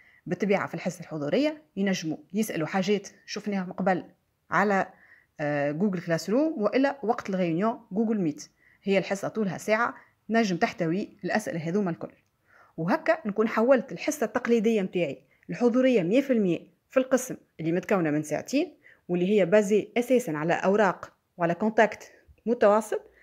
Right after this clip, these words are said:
إلى حصة أسنكرون وسنكرون فيها تعليم مزدوج حضوري وعن بعد، فيه استعمال التكنولوجيا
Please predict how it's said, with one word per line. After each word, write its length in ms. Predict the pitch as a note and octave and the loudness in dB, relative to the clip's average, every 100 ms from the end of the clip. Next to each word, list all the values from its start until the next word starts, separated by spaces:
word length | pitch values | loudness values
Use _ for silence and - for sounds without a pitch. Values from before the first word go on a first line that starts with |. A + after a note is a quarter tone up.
| _ _ - | _ _ -4
إلى 160 | G#3 G3 | 0 2
حصة 380 | E4+ E4 - - _ _ _ _ | 2 0 -4 -10 _ _ _ _
أسنكرون 560 | G3+ G3+ G#3 - E3 D#3 | -4 0 -4 -2 -2 -2
وسنكرون 520 | D3+ C#4 C4+ F3+ G#3+ - _ _ _ | -2 -2 -2 -4 -8 -10 _ _ _
فيها 200 | - D4 | 0 2
تعليم 360 | C#4 A3+ G#3 F#3 | 4 2 2 2
مزدوج 480 | D4 A#3 G#3 F3 - | 2 4 2 0 0
حضوري 400 | C#4 C4 C4 E3 | 2 4 4 2
وعن 240 | D3+ D#3 | -2 0
بعد، 220 | F3 C4+ - _ _ _ | 0 0 -4 _ _ _
فيه 260 | - D4 A3 | 2 2 2
استعمال 420 | - F#3+ G#3+ F#3 | -2 0 2 0
التكنولوجيا 760 | D#3 A3+ F3+ E3 A3+ A#3+ C#4 | -2 -2 0 0 0 0 -4